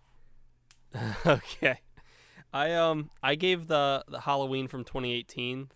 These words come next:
three and a half stars. There were things I really liked about it, and there were things I didn't like about it.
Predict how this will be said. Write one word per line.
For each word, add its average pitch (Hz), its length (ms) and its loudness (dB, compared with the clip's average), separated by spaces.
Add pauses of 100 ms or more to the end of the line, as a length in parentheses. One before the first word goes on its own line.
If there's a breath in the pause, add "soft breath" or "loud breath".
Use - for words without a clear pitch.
(120)
three 123 260 -2
and 131 80 -2
a 120 60 -2
half 123 200 0
stars. 127 540 -6 (600)
There 120 100 -4
were 117 80 -8
things 131 320 -2
I 120 80 -2
really 120 300 -2
liked 120 260 -2
about 131 240 -2
it, 135 80 -4
and 131 80 -10
there 117 80 -4
were 113 80 -6
things 117 240 -6
I 110 100 -8
didn't 123 320 -6
like 113 240 -8
about 107 300 -8
it. 110 140 -14